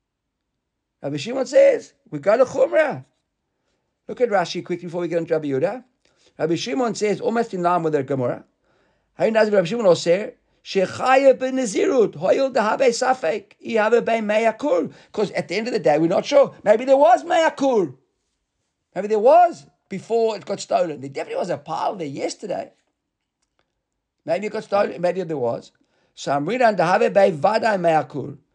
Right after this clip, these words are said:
Ulave nazir shekol safek nazirut lahachmir. Right? And the, the Kagod Ranchbug adds in over here. He says, "Va'afal, the afal gav,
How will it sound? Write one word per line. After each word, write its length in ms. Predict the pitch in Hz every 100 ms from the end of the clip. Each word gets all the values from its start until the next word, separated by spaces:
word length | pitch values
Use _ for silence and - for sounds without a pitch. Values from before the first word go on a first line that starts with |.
| _ -
Ulave 360 | 151 170 180
nazir 420 | 185 220 233 165 165
shekol 180 | 196
safek 320 | 226 - 214 214
nazirut 200 | 208 226
lahachmir. 560 | 202 247 - 262 247 - _ _ _ _ _ _ _ _ _ _ _ _ - _ _ -
Right? 400 | - 131 208 254 151 - _ _ _ _ -
And 160 | 135
the, 260 | 151 151 139
the 60 | 147
Kagod 420 | 147 147 156 208
Ranchbug 520 | 160 190 196 185 160 -
adds 260 | 156 233
in 100 | 214
over 200 | 208 160
here. 440 | 143 131 143 202 208 _ _ _ _ _ _ _ _ _ _ _ _ _ _ _ _
He 160 | -
says, 400 | 123 - 175 160
"Va'afal, 720 | 127 143 190 254 247 196 165
the 120 | 131 156
afal 460 | 220 254 - 165
gav, 600 | 147 196 196 165 120 117